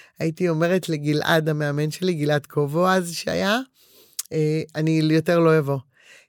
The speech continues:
כי עכשיו, למה אני יותר לא אבוא? כי אני התביישתי שיראו אותי רצה. אני רק אספר,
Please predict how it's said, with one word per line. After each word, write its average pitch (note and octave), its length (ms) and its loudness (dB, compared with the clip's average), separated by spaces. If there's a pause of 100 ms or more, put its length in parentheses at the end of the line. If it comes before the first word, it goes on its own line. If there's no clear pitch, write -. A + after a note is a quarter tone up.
(100)
כי E3+ 300 0
עכשיו, E3 380 -2
למה F#3+ 260 4
אני G#3 100 4
יותר E3+ 260 0
לא F3 180 4
אבוא? D#3 400 0
כי - 140 -2
אני E3 140 0
התביישתי F3 580 0
שיראו E3+ 280 -2
אותי E3 220 -2
רצה. F3 360 -2 (760)
אני E3+ 500 2
רק G#3 220 2
אספר, A#3 480 2